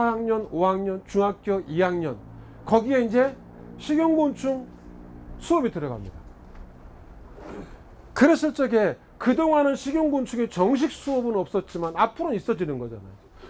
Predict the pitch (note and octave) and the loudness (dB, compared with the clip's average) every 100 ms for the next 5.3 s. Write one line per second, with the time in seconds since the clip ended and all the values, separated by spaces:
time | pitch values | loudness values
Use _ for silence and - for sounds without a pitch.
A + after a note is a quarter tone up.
0 | - - A3 C#4+ D#4 C4 C4 A#3 A3 A3 | -16 2 6 6 4 0 2 2 2 2
1 | G#3 G3 F4 F4+ A#3 B3+ A#3 G3 G3 F#3 | 0 0 2 4 4 0 0 0 0 -2
2 | E3+ E3+ D#3 C#3+ D#3 D#3 D#3+ D3+ C#3 B2+ | -2 -2 -4 -4 -4 0 0 -2 -8 -8
3 | A#2+ A2+ C3 G3+ C#4 - - - - - | -8 -10 -6 -2 -4 -6 -18 -18 -18 4
4 | C4 G3+ E3 G#3 B3 B3+ B3+ B3 A#3 G#3 | 6 6 4 2 4 6 6 6 4 4
5 | G#3 G#3 | 4 4